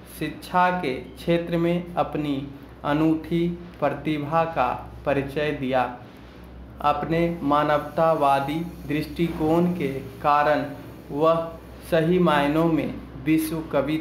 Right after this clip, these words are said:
थे। वे गुरुदेव के नाम से लोकप्रिय हुए। गुरुदेव के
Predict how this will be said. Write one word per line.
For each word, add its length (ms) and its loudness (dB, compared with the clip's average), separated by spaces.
थे। 140 -8
वे 280 4
गुरुदेव 560 4
के 180 4
नाम 400 6
से 200 -2
लोकप्रिय 800 2
हुए। 240 -2
गुरुदेव 480 4
के 140 2